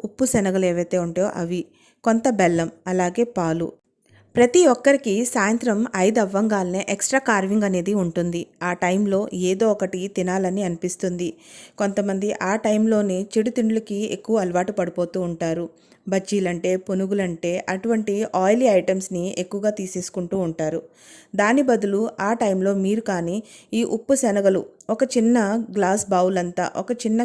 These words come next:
ఆ, గిన్నెంతా మీరు ఉప్పు శనగలు తీసుకొని ఒక నిమ్మకాయ సైజ్ అంతా బెల్లం, బెల్లం మరీ ఎక్కువగా తీసుకోకూడదు, ఒక చిన్న నిమ్మకాయ సైజ్ అంతా బెల్లం తీసుకొని పక్కన పెట్టుకోండి. మధ్య మధ్యలో శనగలు తినేటప్పుడు కొంత బెల్లాన్ని కొరుక్కొని దాంతో పాటు తినండి.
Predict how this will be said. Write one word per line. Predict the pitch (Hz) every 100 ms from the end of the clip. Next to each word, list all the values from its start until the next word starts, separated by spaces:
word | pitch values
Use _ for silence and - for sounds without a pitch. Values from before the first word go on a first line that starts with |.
| 220 -
ఆ, |
గిన్నెంతా | 185 175 185 202 196 190
మీరు | 196 180 175 -
ఉప్పు | 190 220
శనగలు | 220 185 175 185
తీసుకొని | 185 170 - 170 185 - _ - - -
ఒక | 233 240
నిమ్మకాయ | 247 233 208 233 240 247
సైజ్ | 247 185 185
అంతా | 180 175 202
బెల్లం, | 190 175 175 - _ _ _ -
బెల్లం | 180 214 220
మరీ | 190 233
ఎక్కువగా | 185 - 202 220
తీసుకోకూడదు, | 208 185 202 190 185 170 196 254
ఒక | 208 233
చిన్న | 233 233 247
నిమ్మకాయ | 226 196 214 220
సైజ్ | 214 185 185
అంతా | 175 185
బెల్లం | 180 175 185
తీసుకొని | 185 175 - 175 202
పక్కన | 233 196 175
పెట్టుకోండి. | 185 175 - 180 170 - _ _ - _ _ _ -
మధ్య | 214 208
మధ్యలో | 254 262 226 220 226
శనగలు | 202 196 220
తినేటప్పుడు | 220 202 202 202 196 175 180
కొంత | 185 202 220
బెల్లాన్ని | 202 180 180 196 190
కొరుక్కొని | 196 185 190 190 190
దాంతో | 196 180 170
పాటు | 180 170 170
తినండి. | 202 175 170 170 -